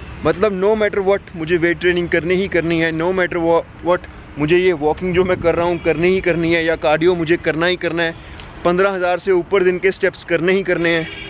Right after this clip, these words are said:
ठीक है। लेकिन When it comes to dieting, you know, uh, I failed so many times कि मुझे जो नहीं खाना चाहिए, मैं वो खा लेता हूँ बाद में, जब craving होती है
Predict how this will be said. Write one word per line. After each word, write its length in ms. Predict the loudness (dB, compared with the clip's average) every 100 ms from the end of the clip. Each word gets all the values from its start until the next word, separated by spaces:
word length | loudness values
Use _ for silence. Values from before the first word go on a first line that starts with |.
| -6
ठीक 140 | -2 0
है। 140 | -2 -6 -20 -20 -20 -8 -4
लेकिन 340 | 0 0 0 -6 -20 -20 -18 -18 -16 -4
When 220 | 0 0
it 120 | -2 -2
comes 240 | -2 -2
to 120 | -2 -2
dieting, 480 | 0 0 0 -2 -2 -10 -6
you 60 | 0
know, 140 | 0 -2 -10 -14 -12 -10 -8 -8 -10 -12 -2
uh, 460 | 2 2 4 2 0 -4 -16 -14 -14 -14 -14 -14 -4 -2
I 100 | 0
failed 300 | 2 0 0
so 140 | -2 0
many 140 | 0
times 440 | 0 0 -2 -6 -4
कि 360 | 2 4 2 -2 -4
मुझे 220 | 0 2
जो 240 | 2 0 -2 -12 -4
नहीं 220 | -4 -4
खाना 280 | -2 0 0
चाहिए, 480 | 2 0 2 0 -2 -14 -18 -16 -6 0
मैं 80 |
वो 120 | 2 2
खा 220 | 2 2
लेता 240 | 2 2
हूँ 100 | 0
बाद 180 | 2 0
में, 180 | 0 -4 -10 -16 -14 -14 -12 -12 -10 -10 0
जब 200 | 0 0
craving 340 | 0 0 0 -2
होती 280 | -4 -2 0
है 300 | 0 -2